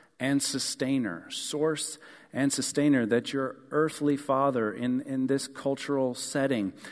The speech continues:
was your source, literally of life in the physical dimension, and sustainer, the provider, the one that protected and provided, was the father in the family unit. And so when we talk about God and the zeal of the Lord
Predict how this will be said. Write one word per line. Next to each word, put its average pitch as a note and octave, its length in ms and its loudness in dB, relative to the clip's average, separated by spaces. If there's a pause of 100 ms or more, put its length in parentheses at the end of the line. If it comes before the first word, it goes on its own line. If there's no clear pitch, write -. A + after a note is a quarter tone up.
(100)
was B2 220 -2
your A#2+ 140 0
source, C#3+ 920 0 (760)
literally C3 460 4
of B2 240 2
life A2+ 640 4 (160)
in A#2+ 120 -2
the A#2 80 0
physical B2 440 -2
dimension, A2+ 580 0
and B2 220 0
sustainer, C3+ 840 0
the G2+ 100 -2
provider, A#2 680 0
the G#2 80 -4
one A#2+ 240 0
that A#2+ 120 -6
protected C3+ 640 0
and G#2+ 140 -2
provided, A#2+ 600 0 (400)
was A#2 220 0
the B2+ 120 -6
father C3 500 6
in B2+ 260 2
the C3 80 4
family B2+ 400 2
unit. B2+ 480 4
And A2+ 160 0
so C3 140 -2
when B2+ 160 4
we C3 100 4
talk C#3+ 260 0
about B2 380 2 (320)
God B2+ 380 2
and A2+ 120 2
the A2 60 2
zeal C3 420 6
of B2 120 4
the B2 80 2
Lord A#2 500 4